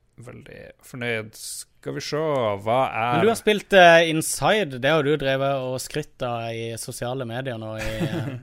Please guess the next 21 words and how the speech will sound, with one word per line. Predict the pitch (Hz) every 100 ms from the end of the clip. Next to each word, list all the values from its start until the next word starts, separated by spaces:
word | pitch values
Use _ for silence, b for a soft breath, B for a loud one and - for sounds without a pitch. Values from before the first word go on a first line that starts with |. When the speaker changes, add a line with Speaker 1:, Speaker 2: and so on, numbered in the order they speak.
| -
Speaker 1:
<laughs> | _ -
Speaker 2:
hele | 139 131 139
forrige | - 127 120 120
uke, | 165
har | 196
du | 147
ikke | 165
det? | 202
Speaker 1:
Ja, | 175 180
og | 143
nevnte | 135 175 180 127
det | 113
litt | 127 - _ -
i | 107 104 104 -
forrige | - 120 117 120 117 113 110
sending, | - 143 175 170 110 110 113 117
men | 127 131 131 127 120
da |
Speaker 2:
Ja. | 131 123
Speaker 1:
hadde | 120
jeg | 117